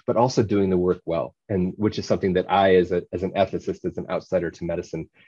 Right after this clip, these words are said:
um, have the privilege of helping to be a part of. Um, but, but ethics is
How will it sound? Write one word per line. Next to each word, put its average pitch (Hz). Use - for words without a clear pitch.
um, 80
have -
the -
privilege 85
of 85
helping 80
to 80
be 95
a 104
part -
of. -
Um, 107
but, 151
but 139
ethics 190
is 117